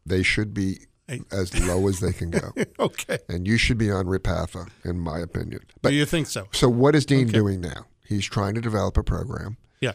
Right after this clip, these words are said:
Speaker 1: to reverse Alzheimer's disease. And I'm all
Speaker 2: Mm.
Speaker 1: for this. I'm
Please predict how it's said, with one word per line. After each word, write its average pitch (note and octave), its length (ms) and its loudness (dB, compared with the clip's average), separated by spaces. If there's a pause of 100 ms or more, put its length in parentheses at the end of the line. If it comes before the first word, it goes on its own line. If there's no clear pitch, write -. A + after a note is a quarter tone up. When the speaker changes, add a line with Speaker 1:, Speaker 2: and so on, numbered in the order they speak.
(240)
Speaker 1:
to - 120 -4
reverse F2 400 0
Alzheimer's - 640 0
disease. - 400 -10
And G2 120 -2
I'm B2+ 180 4
all C3+ 160 6
Speaker 2:
Mm. D3 120 0
Speaker 1:
for C#4 240 4
this. - 480 -6 (100)
I'm F#2 340 -2